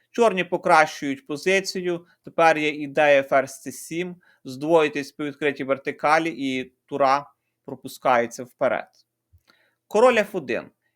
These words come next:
Білі намагаються трохи покращити позицію, еншпіль, король походив ближче до центра. Ж шість. І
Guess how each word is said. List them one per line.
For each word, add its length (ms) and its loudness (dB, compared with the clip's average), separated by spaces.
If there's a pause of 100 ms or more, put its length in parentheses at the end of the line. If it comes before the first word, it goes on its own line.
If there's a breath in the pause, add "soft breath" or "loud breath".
(100)
Білі 220 0
намагаються 600 2
трохи 360 -2
покращити 640 -2
позицію, 800 -6
еншпіль, 560 -2 (220 soft breath)
король 300 2
походив 540 -6
ближче 440 -6
до 120 -14
центра. 580 -8 (1080)
Ж 220 0
шість. 680 -8 (480)
І 380 -2